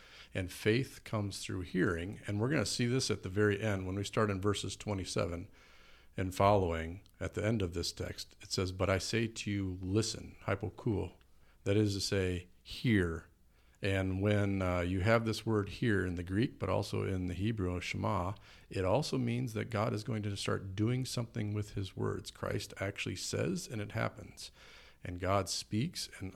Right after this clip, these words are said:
out comes a new creation. And so when you run into this, this is God doing his work on you. And so when he speaks, and which is, we're gonna, we're gonna talk about that eventually in twenty-seven and twenty-eight, and these, what appear to be admonitions, they're actually,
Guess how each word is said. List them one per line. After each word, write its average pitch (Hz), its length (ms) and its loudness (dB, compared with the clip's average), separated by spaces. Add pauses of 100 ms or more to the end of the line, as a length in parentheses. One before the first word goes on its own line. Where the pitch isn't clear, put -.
(120)
out 107 160 -4
comes 101 280 -6
a 95 40 -4
new 95 200 -2
creation. 98 640 -4 (560)
And 92 160 -2
so 98 180 2
when 95 320 2
you 92 160 2
run 101 260 6
into 143 200 4
this, 92 240 0
this - 180 -4
is 104 160 -4
God 98 440 2
doing 104 320 2
his 101 380 -2 (120)
work 107 400 2 (120)
on 82 160 -6
you. 80 200 -12 (200)
And 92 180 -6
so - 120 -6
when 87 220 -6
he 87 180 -6
speaks, - 500 -6
and 90 220 -6
which 90 160 -6
is, 92 80 -6
we're 90 100 -4
gonna, 87 220 -4 (180)
we're 98 80 -4
gonna 90 120 -2
talk 107 240 0
about 90 220 -2
that 87 120 -4
eventually 87 380 -6
in 85 100 -8
twenty-seven 90 500 -6
and 87 100 -8
twenty-eight, 85 520 -8 (480)
and 92 200 -2
these, 92 280 -2
what 98 240 -4
appear 120 240 4
to 104 80 2
be 95 200 -2
admonitions, 90 600 -2
they're 90 180 -8
actually, 92 540 -6